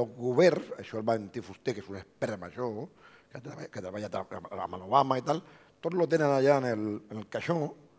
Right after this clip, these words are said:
veus els estudis que diuen, o solucioneu això, o en quinze anys no podeu pagar el gas sanitari. No veieu com puja la diabetis, i la diabetis és l'obesitat. Clar, i tot això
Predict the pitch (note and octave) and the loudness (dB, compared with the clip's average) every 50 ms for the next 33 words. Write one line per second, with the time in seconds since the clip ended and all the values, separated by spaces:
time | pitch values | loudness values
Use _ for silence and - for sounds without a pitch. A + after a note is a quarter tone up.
0 | _ _ _ _ _ _ _ _ _ _ _ _ _ G#2+ A2+ B2+ C#3 A2 G2 F#2 | _ _ _ _ _ _ _ _ _ _ _ _ _ -4 -2 -2 -2 -2 -4 -6
1 | - - - F#3 E3+ D#3 E3 - - - B2+ C3 - - - - A#2+ B2+ - - | -10 -2 0 0 0 0 -2 -6 -6 -4 -2 -2 -4 -4 -4 -6 -6 -6 -4 -4
2 | A#2+ A#2 A2 - B2 C3+ E3 F#3+ F#3+ F3+ E3 B2 D#3+ F#3 - - - C#3 A#2 A2 | -4 -4 -4 -4 -4 -2 0 2 2 2 2 2 0 -2 -4 -4 -2 -2 -2 -2
3 | G#2+ - - F#3 F3+ - D#3 D#3 E3+ F#3 F3 E3 D#3 E3+ F3+ D#3+ D#3 D3 C#3 D3+ | -4 -6 -4 -4 0 6 6 6 6 6 0 -2 -2 -2 -2 -2 0 0 2 2
4 | F3 D#3+ - - C3+ A2+ A#2 C#3 E3 G#3+ - - - - - - - - _ - | 2 2 2 2 2 2 4 2 0 0 -4 -10 -20 -20 -20 -20 -20 -20 _ -4
5 | - A#2 G#2+ G2+ B2 A#2+ - - B2+ A#2 G#2 G2+ - C#4 - - - - - _ | -2 -2 4 6 6 6 6 2 -2 -4 -2 -4 -4 -4 -4 -10 -16 -20 -20 _
6 | _ _ _ _ _ _ _ _ _ _ _ - _ _ _ _ _ _ _ - | _ _ _ _ _ _ _ _ _ _ _ -20 _ _ _ _ _ _ _ -10
7 | A2+ - - A2 A#2 C3 D3+ D3 D#3+ C#3+ - - E3 D3+ E3 D#3+ D3+ C3 A#2+ A#2+ | -10 -10 -6 -2 -2 0 0 2 0 0 0 0 -2 4 8 8 8 8 8 4
8 | E3+ G#3 - - A2 F#2+ - - - B2 A2+ A2+ G#2 A2 G#2+ A2+ B2+ - F3+ - | 2 0 0 -2 -8 -10 -10 -12 -10 -6 -4 -2 0 0 0 0 0 -2 -6 -8
9 | - - - C#3 C#3+ C3+ C#3+ C#3 A#2+ A2 A2 - G#2 - A3+ - - - - _ | -10 -2 0 0 0 0 0 -2 0 0 -2 -4 -4 -6 -6 -8 -8 -16 -20 _
10 | _ _ _ _ _ _ _ _ _ - - - - - - - _ - F#3+ G3+ | _ _ _ _ _ _ _ _ _ -20 -20 -20 -20 -20 -20 -20 _ 6 6 6
11 | F3+ C#3+ F3 F3+ F3+ B2+ E3 G#3+ | 6 4 4 2 4 6 6 4